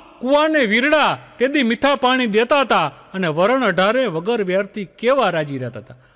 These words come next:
અઢારે વર્ણમાં જે હંપ હતો, સાહેબ, કોઈ એક વ્યક્તિના ઘીરે કોઈ બીમાર પડે તો આખું ગામ એની ખબર કાઢવા જાય. અરે, કોઈ ગામમાં કોઈ વ્યક્તિનું મરણ થાય તો આખું ગામ છે એની સ્મશાન યાત્રામાં જોડાઈ જાય.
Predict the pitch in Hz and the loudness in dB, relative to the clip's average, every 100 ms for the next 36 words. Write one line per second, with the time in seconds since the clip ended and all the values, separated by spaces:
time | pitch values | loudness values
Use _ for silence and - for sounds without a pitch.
0 | _ 175 214 285 285 285 302 285 233 247 | _ 0 2 2 2 2 0 -2 -2 -2
1 | 185 233 208 190 165 135 185 - - _ | 0 -2 -4 -6 -6 -4 -4 -4 -16 _
2 | _ _ _ 214 285 320 294 294 247 247 | _ _ _ 0 2 2 2 0 -4 -6
3 | 269 247 196 220 214 208 180 202 220 214 | -4 -4 -4 -4 -4 -4 -4 -2 -2 -2
4 | 247 220 156 - - - 190 - 202 208 | 0 0 -2 -6 -16 -6 -6 -4 -2 -2
5 | 202 196 - 220 233 180 151 139 139 156 | -2 -4 -6 -4 -4 -4 -4 -4 -6 -10
6 | _ _ _ _ _ _ _ _ _ _ | _ _ _ _ _ _ _ _ _ _
7 | _ 226 311 311 311 302 262 277 302 294 | _ 0 0 0 0 2 0 0 -2 -2
8 | 294 277 - 294 269 247 285 262 196 151 | -2 -2 -4 -6 -4 -2 -2 0 -2 -2
9 | 135 - _ 208 226 269 233 233 254 233 | -6 -20 _ -6 -6 -6 -4 -2 -2 -2
10 | 254 220 233 - 240 247 233 202 196 185 | -2 -2 -4 -6 -6 -4 -4 -4 -2 -4
11 | 180 170 196 185 170 170 | -4 -2 0 0 -2 -6